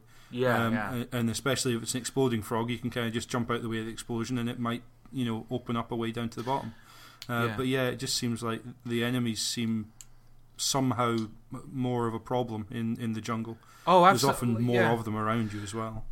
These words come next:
Speaker 1: I, I, I think this, apart from the temple, this is the hardest area for me. Um, I, the ice caverns,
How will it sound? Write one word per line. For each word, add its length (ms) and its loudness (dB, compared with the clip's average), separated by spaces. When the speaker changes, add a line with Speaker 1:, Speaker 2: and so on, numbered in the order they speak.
Speaker 1:
I, 100 8
I, 340 4
I 40 8
think 480 0
this, 600 0
apart 400 4
from 240 0
the 80 0
temple, 520 -2
this 200 -4
is 140 -8
the 80 -4
hardest 480 -4
area 380 0
for 140 -8
me. 440 -2
Um, 400 0
I, 260 -4
the 220 6
ice 260 6
caverns, 580 0